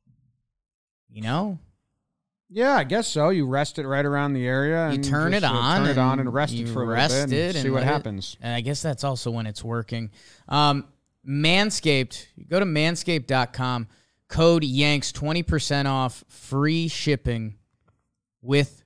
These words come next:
Speaker 1: code Yanks. Um, hundred percent waterproof. We like that. Eliminate foot odor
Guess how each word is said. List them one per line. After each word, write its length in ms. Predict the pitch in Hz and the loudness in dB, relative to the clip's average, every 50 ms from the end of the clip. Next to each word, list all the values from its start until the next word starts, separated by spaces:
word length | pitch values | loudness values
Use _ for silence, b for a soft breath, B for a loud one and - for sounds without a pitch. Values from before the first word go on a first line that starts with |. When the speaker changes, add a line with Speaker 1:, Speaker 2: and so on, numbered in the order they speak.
| _ _ | _ _
Speaker 1:
code 340 | - 135 139 135 127 120 110 | -2 2 2 2 2 0 -2
Yanks. 480 | 110 117 127 131 123 123 113 - - b b b b b b b _ | -2 -2 0 0 0 0 -2 -6 -10 b b b b b b b _
Um, 420 | 131 127 127 127 123 123 120 113 - _ _ _ _ _ _ _ _ _ _ _ _ _ _ _ _ _ _ _ _ _ _ _ _ _ _ _ - | -2 0 0 0 0 -2 -2 -4 -8 _ _ _ _ _ _ _ _ _ _ _ _ _ _ _ _ _ _ _ _ _ _ _ _ _ _ _ -18
hundred 360 | - - - 170 180 190 202 | -6 0 2 4 4 4 2
percent 300 | 165 160 - 190 165 143 | 2 0 0 0 2 2
waterproof. 680 | 127 123 120 113 113 101 - - 117 135 156 - - - | 2 0 0 0 -2 -4 -6 -4 -4 -4 -4 -6 -8 -6
We 60 | 110 | -4
like 180 | 110 123 117 - | -2 -2 -2 -2
that. 340 | - 123 139 135 127 135 - _ _ _ _ _ _ _ _ _ _ _ _ _ _ _ _ _ _ _ _ _ _ _ _ _ _ - | -2 -2 0 0 -2 -4 -6 _ _ _ _ _ _ _ _ _ _ _ _ _ _ _ _ _ _ _ _ _ _ _ _ _ _ -4
Eliminate 600 | 131 131 135 143 175 226 277 285 269 196 147 - | -2 0 2 2 2 4 4 4 4 2 2 0
foot 440 | - - - - - 180 240 - - | -4 -10 -14 -2 4 4 4 4 4
odor 520 | - 147 135 117 107 101 101 107 104 - | 2 0 0 0 -2 -6 -10 -12 -16 -18